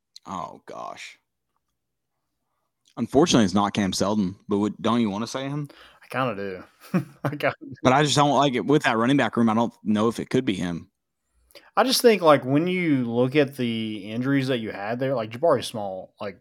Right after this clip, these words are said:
Speaker 2: poor guy, he's just <laughs> always injured.
Speaker 1: Fair point.
Speaker 2: Um,
Speaker 1: And, I mean, even Jalen Wright's been banged up through and through, you know?
Speaker 2: Uh, I wanna see,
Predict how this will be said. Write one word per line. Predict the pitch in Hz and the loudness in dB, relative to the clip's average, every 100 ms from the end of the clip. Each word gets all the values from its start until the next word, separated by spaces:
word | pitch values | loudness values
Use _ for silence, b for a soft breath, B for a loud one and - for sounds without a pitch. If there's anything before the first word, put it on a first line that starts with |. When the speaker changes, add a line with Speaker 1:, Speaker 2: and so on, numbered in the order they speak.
| _ | _
Speaker 2:
poor | - 151 | -12 -8
guy, | 107 95 101 98 | -6 -6 -6 -8
he's | 117 | -8
just | 120 - | -8 -8
<laughs> | |
always | 104 98 - 196 - | -8 -8 -4 -4 -2
injured. | 160 - 135 143 165 - - B B B B - - | -2 -2 -4 -4 -10 -12 -20 B B B B -10 0
Speaker 1:
Fair | 127 | 2
point. | 123 123 117 | 4 4 4
Speaker 2:
Um, | 110 107 110 _ | 2 -2 -8 _
Speaker 1:
And, | 123 123 | 0 2
I | 117 | 2
mean, | 147 | 2
even | 147 185 | 4 4
Jalen | 156 180 139 | 4 2 2
Wright's | 117 170 - | 2 -2 0
been | 104 | 0
banged | 95 98 101 | 0 0 0
up | 101 101 - - _ _ | -2 -6 -12 -20 _ _
through | 120 113 | -2 -2
and | 104 | 0
through, | 113 147 | -2 -2
you | 107 | 0
know? | 104 131 - _ _ _ _ _ _ _ | 0 -2 -4 _ _ _ _ _ _ _
Speaker 2:
Uh, | 135 | 2
I | 135 175 | 4 6
wanna | 269 262 | 6 4
see, | - 220 208 196 175 151 143 | 2 -2 0 0 0 0 -2